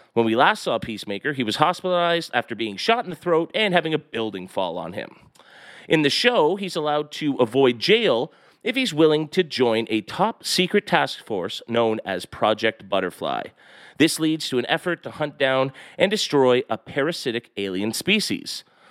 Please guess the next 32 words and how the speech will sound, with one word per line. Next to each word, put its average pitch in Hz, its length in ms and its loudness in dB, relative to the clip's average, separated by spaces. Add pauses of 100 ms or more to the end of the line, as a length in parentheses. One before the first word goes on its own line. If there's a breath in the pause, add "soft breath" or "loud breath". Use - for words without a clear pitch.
(140 soft breath)
There's 170 260 2
action, 135 500 -2
comedy, 135 520 -2
family 180 440 4
heartbreak, 151 560 0 (220 soft breath)
and 113 180 -6
muscles 170 380 0
crammed 139 380 -4
into 101 180 -8
tidy 117 380 -2
whities. 101 520 -6 (340 soft breath)
There 180 160 6
are 110 120 2
deep-throating 170 680 -2
aliens, 160 460 2
betrayal, 160 640 2
loyalty, 139 680 0 (220 soft breath)
and 170 260 0
nectar-secreting 135 1000 -4
space - 480 -2
cows. 90 560 -4 (400 soft breath)
There 160 160 4
is 120 100 -6
sexual 160 520 -2
innuendo, 156 720 0 (260 soft breath)
best 247 240 -2
friend 165 280 -2
bird 139 220 0
hugs, 131 400 0
exploding 196 600 4
one-night 147 400 0
stands, 123 520 -2